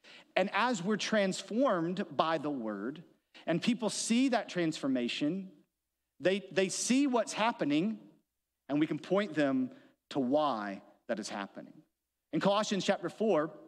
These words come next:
verse two through six, Paul encourages them to live a questionable life, a life that causes people to question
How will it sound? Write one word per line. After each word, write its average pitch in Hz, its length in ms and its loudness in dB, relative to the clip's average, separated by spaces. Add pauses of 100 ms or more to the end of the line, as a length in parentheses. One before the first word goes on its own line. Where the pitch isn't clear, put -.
(500)
verse 160 340 0 (100)
two 202 200 2
through 160 200 0
six, - 480 -2 (240)
Paul 220 320 4
encourages 160 560 0
them 156 180 2
to 156 120 0
live 175 280 2 (220)
a 170 100 2
questionable 123 960 -2
life, 95 320 -4 (840)
a 156 40 4
life 214 260 2
that 220 120 -4
causes 202 380 0
people 208 240 0
to 180 40 2
question 160 680 -2